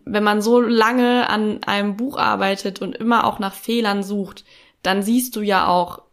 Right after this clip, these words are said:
eigentlich nur noch Fehler. Also du kannst es ja nicht mehr wirklich lesen und denken so, „Boah, das ist richtig, richtig gut. Äh, ich freue mich darauf, das allen zu zeigen.“ Sondern man liest es eigentlich und denkt sich, „Ach, äh, den Satz, den hätte ich noch mal ein bisschen umschreiben können“ oder so.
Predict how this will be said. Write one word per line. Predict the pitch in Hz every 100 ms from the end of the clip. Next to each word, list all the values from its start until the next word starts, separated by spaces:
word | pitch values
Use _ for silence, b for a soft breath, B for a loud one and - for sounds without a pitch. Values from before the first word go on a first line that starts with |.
| _ _
eigentlich | 190 190 190 180 -
nur | 185
noch | 175 -
Fehler. | 208 196 185
Also | 190 185
du | 190
kannst | - 214 220
es | 214 -
ja | 202
nicht | 208 214
mehr | 214
wirklich | 208 214 196
lesen | 208 220 226
und | 208 202
denken | 208 208
so, | 196 196 B B B
„Boah, | 208 226
das | 226
ist | 208 -
richtig, | 220 - 208
richtig | 208 208 185
gut. | - 240 285 285 - -
Äh, | 196 196 196
ich | 208
freue | - 214
mich | 233 240
darauf, | 202 185 196 -
das | 196 - -
allen | 202 220 247
zu | 247 214
zeigen.“ | - 185 190 202 233 262 B B B B -
Sondern | 220 214 214 214 -
man | 202 202
liest | 220 254 247
es | -
eigentlich | 208 214 220 220
und | 208
denkt | 208 208
sich, | 208 -
„Ach, | 208 196 - _ _ -
äh, | 214 208 202 -
den | 208 202
Satz, | 208 208
den | 208
hätte | 214 202
ich | -
noch | 208
mal | 208
ein | 208
bisschen | 214 254 240 226
umschreiben | 226 233 - 214 208 214 214
können“ | 220 214 214
oder | 208 208
so. | 214